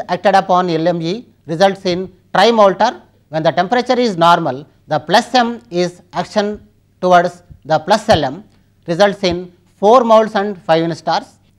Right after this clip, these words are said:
When the temperature is very low, the M five gene has a strong influence with L M and weak towards plus L M and L M E, results in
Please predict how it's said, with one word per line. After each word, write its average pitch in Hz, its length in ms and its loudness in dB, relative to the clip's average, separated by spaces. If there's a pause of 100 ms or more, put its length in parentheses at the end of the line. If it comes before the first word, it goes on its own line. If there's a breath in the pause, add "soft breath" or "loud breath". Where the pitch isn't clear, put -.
(180)
When 151 140 -4
the 160 100 -2
temperature 254 460 0
is 240 220 -4
very 175 220 2
low, 156 360 -2 (200)
the 151 100 -2
M 165 220 -2
five 254 280 2
gene 185 380 -2 (140)
has 160 180 -4
a 165 80 -2
strong 233 300 0
influence 202 560 -4 (500)
with 196 300 -4 (160)
L 170 180 2
M 165 240 2 (160)
and 147 260 -6
weak 247 320 -2
towards 180 440 0 (180)
plus 170 240 -2
L 202 140 2
M 202 260 -2
and 170 220 -6
L 160 140 0
M 170 160 0
E, 139 220 -10 (240 soft breath)
results 185 380 -2
in 180 240 -8